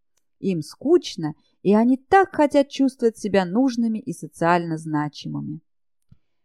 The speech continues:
Добравшись до первого телефона автомата, я набрала ноль два.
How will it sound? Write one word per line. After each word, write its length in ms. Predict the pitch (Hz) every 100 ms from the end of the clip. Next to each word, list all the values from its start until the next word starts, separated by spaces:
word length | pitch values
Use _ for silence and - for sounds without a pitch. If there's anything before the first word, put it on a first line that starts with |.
| -
Добравшись 640 | 165 208 302 403 - 196
до 160 | 175 175
первого 360 | 190 180 165
телефона 600 | 170 175 170 - 175 170
автомата, 680 | 170 - 240 339 370 349 285 -
я 240 | 170 170
набрала 560 | 165 156 165 170 269 277
ноль 260 | 185 190
два. 400 | 156 147 131 131